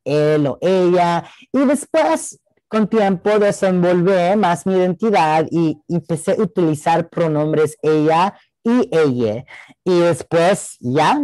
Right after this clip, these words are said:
estamos aquí, yo me siento más, yo me siento cómoda con solo ella. No me gusta que personas me llamen ella,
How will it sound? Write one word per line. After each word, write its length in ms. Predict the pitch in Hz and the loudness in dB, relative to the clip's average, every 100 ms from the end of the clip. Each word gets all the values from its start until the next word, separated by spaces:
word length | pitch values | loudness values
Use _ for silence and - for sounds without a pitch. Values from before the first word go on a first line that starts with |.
| 208 | -4
estamos 480 | 143 - 165 185 180 | -6 -2 -2 0 -2
aquí, 260 | 156 175 | -4 -2
yo 320 | 202 240 196 | 0 2 2
me 140 | 170 175 | 0 -2
siento 320 | 180 165 165 | -4 -4 -2
más, 320 | 160 160 - | -2 -4 -6
yo 220 | 156 165 | -4 -2
me 100 | 190 | 0
siento 400 | 202 202 180 170 | -2 -4 -2 -4
cómoda 400 | 170 165 170 170 | -2 -2 0 0
con 160 | - 151 | -2 -4
solo 400 | 147 139 135 - | -2 -2 -2 -4
ella. 540 | 151 156 147 120 110 - _ - | -2 0 2 0 -2 -8 _ -6
No 140 | 147 | -2
me 120 | 156 147 | 0 0
gusta 380 | 147 147 151 | 0 0 -4
que 160 | 135 143 | -2 -4
personas 560 | 135 123 139 135 135 135 | -4 -6 -4 -4 -4 -4
me 160 | 127 | -4
llamen 340 | 127 123 127 131 | -4 -4 -6 -6
ella, 680 | 147 147 143 143 143 143 | -2 0 0 0 0 -2